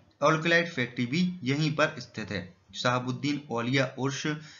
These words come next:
यहीं पर लगाया जाता है। तो दोस्तों,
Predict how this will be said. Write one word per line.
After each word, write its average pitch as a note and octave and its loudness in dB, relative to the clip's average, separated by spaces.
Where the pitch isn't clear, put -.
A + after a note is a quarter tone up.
यहीं D#3+ 2
पर D3+ 0
लगाया C3+ 2
जाता G2 -4
है। F#2 -8
तो G#2+ -8
दोस्तों, C3+ -2